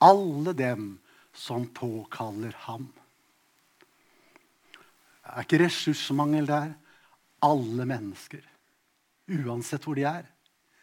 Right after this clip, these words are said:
I går tok jeg noen illustrasjoner om mennesker som var dypt fallende, og som kom til Jesus Kristus og opplevde hvordan han nådde ned til dem og reiste dem opp. I dag har jeg lyst til å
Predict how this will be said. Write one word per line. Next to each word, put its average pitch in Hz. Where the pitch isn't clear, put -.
I 139
går 180
tok 180
jeg 180
noen 175
illustrasjoner 165
om 147
mennesker 147
som 147
var 147
dypt 147
fallende, 131
og 127
som 147
kom 135
til 147
Jesus 139
Kristus 131
og 151
opplevde 131
hvordan 131
han 131
nådde 123
ned 123
til 139
dem 135
og 107
reiste 120
dem 123
opp. -
I 120
dag 151
har 185
jeg 185
lyst -
til 170
å 170